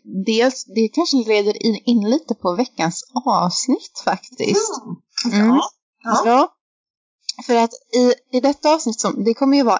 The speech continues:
Speaker 1: en del ett av två, har vi sagt. Och i de här avsnitten så kommer vi ju att prata om, eh, med olika personer som har olika typer av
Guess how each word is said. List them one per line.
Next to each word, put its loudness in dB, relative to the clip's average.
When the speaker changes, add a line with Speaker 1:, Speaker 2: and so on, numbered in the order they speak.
Speaker 1:
en -4
del 0
ett -12
av 0
två, 0
har -2
vi -4
sagt. -2
Och 2
i 2
de 2
här 2
avsnitten -8
så -2
kommer -6
vi 0
ju -2
att -8
prata -2
om, -2
eh, 0
med 0
olika -2
personer -2
som -2
har 2
olika 0
typer -4
av -2